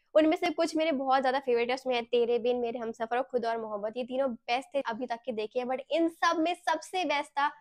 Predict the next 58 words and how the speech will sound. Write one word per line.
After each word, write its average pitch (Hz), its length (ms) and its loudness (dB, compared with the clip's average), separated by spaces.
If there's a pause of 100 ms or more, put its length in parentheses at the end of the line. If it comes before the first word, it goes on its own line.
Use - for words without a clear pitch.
(460)
मेरे 320 280 8
हमसफर, 262 480 2
क्योंकि 277 280 -2
वो 349 80 0
सैड 277 340 2
तो 302 80 2
था 294 140 4
but 294 100 2
बहुत 269 220 2
ज्यादा 254 140 2
नहीं 262 140 4
था, 254 80 0
उसमें 277 200 -6
हैप्पी 254 280 -4
एंडिंग 247 360 2
भी 254 60 0
हो 240 80 4
गई। 262 160 4 (340)
Most 320 340 4
of 330 120 6
the 302 100 2
time 294 300 2
पाकिस्तानी 269 320 -2
ड्रामास 262 320 4
में 294 140 2
हैप्पी 247 260 0
एंडिंग 254 320 0
ही 277 60 0
नहीं 277 100 2
होती, 262 260 2
कभी 247 260 -4
लड़का 233 300 -4
मर 247 160 -4
जाता 233 260 -8
है, 240 40 -10
कभी 233 280 -10
लड़की 233 200 -10
मर 247 120 -6
जाती 226 220 -6
है, 262 120 0
कभी 269 100 2
दोनों 262 260 6
मर 208 140 -6
जाते - 280 -14
हैं। 233 80 -20 (460)
I 226 100 0
don't 247 140 2
know 240 120 0
why। 226 100 0
खुद 269 180 0
और 311 80 2
मोहब्बत 285 260 0
बहुत 262 180 -2
अच्छा 247 200 -6
था 247 80 -4
but 240 120 -4
उसमें 254 280 -8 (100)
एंडिंग 226 360 -4